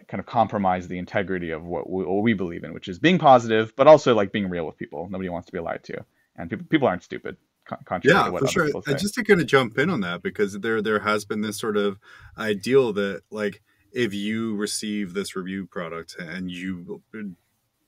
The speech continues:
Speaker 2: like, say negative things about it, and, "Oh, like, Daddy G W is gonna come down and spank you." You're welcome, Paul. Um, but, like,
Speaker 1: <laughs>
Speaker 2: that's, like,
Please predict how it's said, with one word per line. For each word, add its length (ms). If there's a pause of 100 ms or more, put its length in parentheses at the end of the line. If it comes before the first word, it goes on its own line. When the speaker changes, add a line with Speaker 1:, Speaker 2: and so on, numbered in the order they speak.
Speaker 2:
like, 260 (340)
say 380
negative 600
things 320
about 300
it, 140 (420)
and, 100
"Oh, 220
like, 360
Daddy 320
G 160
W 280
is 100
gonna 180
come 240
down 220
and 80
spank 360
you." 80
You're 120
welcome, 360
Paul. 240 (380)
Um, 540 (340)
but, 340
like, 260
Speaker 1:
<laughs> 500
Speaker 2:
that's, 420
like, 200